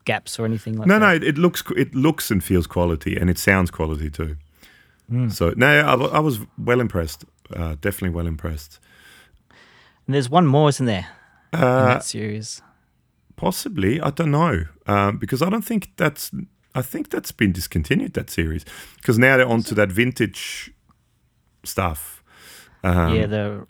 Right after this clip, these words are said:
Speaker 1: Relic one.
Speaker 2: the Relic kind of looking one, where they actually, they re-released the, um,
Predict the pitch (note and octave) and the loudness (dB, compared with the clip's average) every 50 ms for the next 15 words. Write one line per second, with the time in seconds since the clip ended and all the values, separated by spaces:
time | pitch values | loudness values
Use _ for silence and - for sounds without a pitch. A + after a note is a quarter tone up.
0 | _ - A2 A2 G#2+ A2+ A#2+ A2+ - - G2 G2 G2+ F2+ F#2+ G#2+ G#2+ A2 A2 - | _ -8 -6 -4 -4 -4 -4 -6 -8 -4 0 0 2 4 4 4 4 4 2 2
1 | - A2+ G#2 G2 G#2 G2 - G#2+ G2 G2 G2+ G2 A2 A#2 A2 A2+ A2+ A2+ - - | 2 2 4 4 4 2 2 2 2 2 4 6 6 6 6 6 4 2 2 0
2 | - - B2 G#2+ A2+ A2 G2+ G2+ A2+ A#2 A2+ A2 A2+ A2+ A2+ A#2 A2 G#2+ - - | -2 -2 -2 2 2 2 2 2 2 2 2 2 4 4 4 2 2 0 -2 -4
3 | - A2 G#2+ G#2 G2+ G#2 G2+ G2+ G2+ G2+ - - - - G#2 G2+ G2 G2 G2 G2 | 0 2 4 6 6 6 6 6 4 2 0 -2 -4 -2 -2 0 0 0 0 0
4 | G2 F#2 | -2 -2